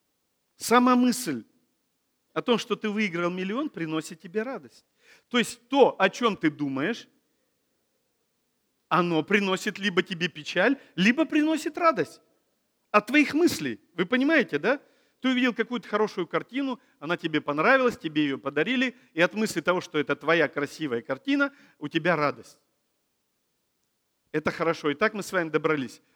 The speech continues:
радоваться. Итак, чтобы мы радовались жизни.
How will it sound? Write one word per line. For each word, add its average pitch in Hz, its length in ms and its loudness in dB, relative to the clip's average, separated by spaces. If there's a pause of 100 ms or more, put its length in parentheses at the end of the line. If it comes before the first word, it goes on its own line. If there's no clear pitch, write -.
радоваться. 147 540 0
Итак, 160 300 -2 (140)
чтобы 180 300 -4
мы 185 80 2
радовались 208 480 2
жизни. 135 400 -14